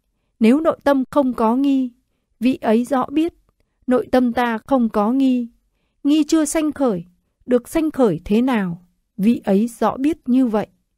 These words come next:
Nghi đã sanh khởi, được đoạn trừ thế nào,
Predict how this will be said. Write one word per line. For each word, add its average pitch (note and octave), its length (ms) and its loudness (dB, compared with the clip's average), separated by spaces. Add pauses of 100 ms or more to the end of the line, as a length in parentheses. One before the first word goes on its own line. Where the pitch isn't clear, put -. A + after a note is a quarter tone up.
(420)
Nghi D4 220 4
đã C4+ 200 -2
sanh D#4 220 0
khởi, G#3+ 340 -2 (440)
được C4+ 220 0
đoạn B3 240 0
trừ A#3 260 0
thế G#3 200 0
nào, A3 420 -4